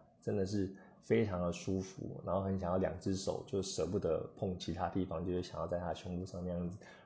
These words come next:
揉捏啊、抓奶这样子。<laughs>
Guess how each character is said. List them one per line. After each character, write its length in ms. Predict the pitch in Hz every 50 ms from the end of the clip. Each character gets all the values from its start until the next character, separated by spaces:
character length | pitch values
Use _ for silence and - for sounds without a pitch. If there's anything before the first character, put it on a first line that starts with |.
| - -
揉 240 | - 98 87 87 92
捏 320 | 98 98 95 92 92 92 90
啊、 260 | 82 80 80 - - - - -
抓 220 | - 101 90 92
奶 160 | 95 92 90 -
这 80 | 90
样 140 | 87 87 - - -
子。 400 | - - - - - - - - - - - - - - - - - -
<laughs> 80 | -